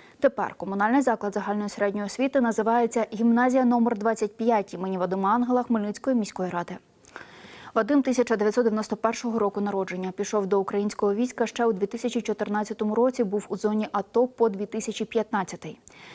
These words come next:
З дві тисячі шістнадцятого по дві тисячі двадцятий рік проходив службу за контрактом у Збройних силах України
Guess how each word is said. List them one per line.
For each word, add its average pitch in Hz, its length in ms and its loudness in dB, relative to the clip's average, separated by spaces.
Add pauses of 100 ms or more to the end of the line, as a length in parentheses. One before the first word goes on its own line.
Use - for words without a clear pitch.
(180)
З - 40 -18
дві 220 100 2
тисячі 269 380 0
шістнадцятого 262 840 2
по 220 220 2
дві 190 140 -2
тисячі 208 360 -2
двадцятий 196 520 0
рік 262 180 -2
проходив 202 400 0
службу 262 340 -2
за 233 160 2
контрактом 240 680 -2
у 254 60 -2
Збройних 214 440 -2
силах 214 320 -4
України 247 500 4